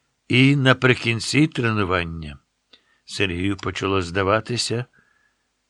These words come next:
що його партнерка посвіжішала. Все-таки бажання їй не бракувало,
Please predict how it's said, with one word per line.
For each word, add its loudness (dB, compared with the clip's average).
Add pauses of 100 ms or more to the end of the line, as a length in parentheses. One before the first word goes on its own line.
(100)
що -2
його 0
партнерка -2 (380)
посвіжішала. -6 (840)
Все-таки 0 (360)
бажання 2
їй 0
не -2
бракувало, 0